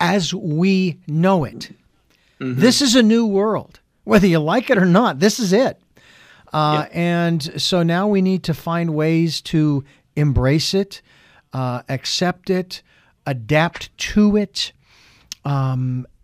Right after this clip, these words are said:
Speaker 1: and not fight it. And I know a lot of people are fighting, and they're wasting a lot of energy they could be using on so many other things. I know that there are people out there in the entrepreneurial world that have just gone nuts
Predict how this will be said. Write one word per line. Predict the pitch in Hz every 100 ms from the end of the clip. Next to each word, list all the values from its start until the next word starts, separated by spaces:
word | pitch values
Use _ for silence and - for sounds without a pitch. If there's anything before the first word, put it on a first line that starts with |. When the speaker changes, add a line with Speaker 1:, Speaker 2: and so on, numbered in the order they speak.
| _ _
Speaker 1:
and | 151 151
not | 180 208
fight | _ 160 185 185
it. | 107 -
And | 135
I | 156
know | 175 160
a |
lot | 156 175
of | 202
people | - 202 - 160
are | 131
fighting, | - 156 185 180 127
and | 123
they're | 120
wasting | 131 175 - 131
a | 110
lot | 104 117 160 185 175 139
of | 95 -
energy | 139 156 143 123
they | 117
could | 123 110
be | 113
using | 110 151 131 120
on | 110
so | - - 156
many | 147 135
other | 120 113
things. | 135 131 113 - - _ - - _ _
I | 135
know | 135 151
that | 151
there | 156
are | 147
people | 165 147 139
out | 139 147 139
there | 127
in | 120
the | 123
entrepreneurial | 135 143 - 123 139 139 147 160 135 117
world | 117 110 107
that | 127
have | 127 117
just | 180 147 -
gone | 107 98 117
nuts | 240 254 - -